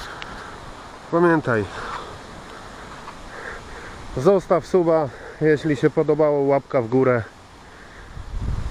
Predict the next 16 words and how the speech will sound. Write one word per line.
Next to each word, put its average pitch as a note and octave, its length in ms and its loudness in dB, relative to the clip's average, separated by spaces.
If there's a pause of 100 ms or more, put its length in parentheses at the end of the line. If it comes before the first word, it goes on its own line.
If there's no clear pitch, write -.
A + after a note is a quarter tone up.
(280)
No F3+ 240 6
i F#3+ 120 6
co, - 140 2
jakiś F3+ 360 2
komentarzyk F#3 680 4
mile C3+ 260 6
widziany. A#2+ 460 4 (1200)
Nadmieniam, D#3+ 460 6
że D3+ 120 4
odpisuję D3 520 4
od B2+ 100 2
razu, C3 320 4
także G#2+ 360 0 (1500)
połamania F3 540 6
do A#2+ 100 4
następnego. A#2+ 580 4